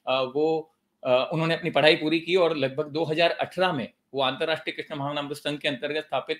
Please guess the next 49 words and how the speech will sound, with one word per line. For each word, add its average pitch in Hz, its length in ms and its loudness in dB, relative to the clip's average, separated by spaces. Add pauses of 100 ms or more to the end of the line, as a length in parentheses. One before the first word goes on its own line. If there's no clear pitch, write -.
(180)
बेंगलोर 135 400 0
के 151 60 -10
मंदिर 135 300 -6
में 147 260 -4
फुल 147 160 -2
टाइम 147 220 -4
ब्रह्मचारी 135 460 -4
यानी 135 160 -4
पूर्ण 147 400 -2
जीवन 139 240 -2
उन्होंने 139 280 -2
अपना 135 200 -4
समर्पित 123 440 -4
किया। 135 140 4
और 151 80 4
उसके 131 200 -6
बाद 135 300 4 (300)
जो 156 100 2
सेवा 160 320 6
की 202 160 6
एक 202 100 6
श्रृंखला 185 440 6
जो 214 100 8
शुरू 190 260 6
हुई, 175 180 6
वो 170 100 2
आज 156 180 6
तक 160 220 -2
नहीं 160 160 0
रुकी 160 240 0
और 170 180 4
दिन 156 160 0
ब 156 80 4
दिन 160 180 0
उनकी 156 160 -6
सेवाएं 151 280 2
बढ़ती 135 240 -4
जा 143 120 4
रही 147 160 -2
हैं, 165 100 0
जिसमें, 160 300 -4 (340)
अ, 143 120 4
युवाओं 156 400 4
को 180 100 0
प्रचार 156 340 4
करना, 156 300 0
कॉर्पोरेट 151 440 0
सेमिनार्स 151 420 -2
करना, 147 460 -2